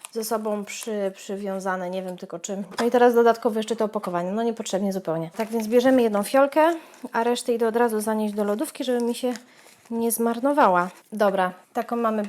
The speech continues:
pojedynczą, e, fiolkę teraz. Po prostu wyciągamy teraz zimną insulinę,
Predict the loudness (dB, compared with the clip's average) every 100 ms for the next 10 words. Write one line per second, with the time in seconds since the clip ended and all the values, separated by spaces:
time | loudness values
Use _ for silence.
0 | -4 0 2 0 -4 -4 -4 -4 -2 -2
1 | 0 0 0 -2 0 -2 -4 -8 _ _
2 | _ _ _ _ _ _ _ _ _ _
3 | _ _ _ _ -2 -2 -10 -14 -20 _
4 | -20 _ _ _ -20 _ _ _ -16 -16
5 | _ _ -10 -4 -4 -2 -2 -2 -2 -6
6 | -6 -2 0 0 0 0 0 0 -2 -2
7 | -2 0 0 -2 -4 -4 -4 -2 -2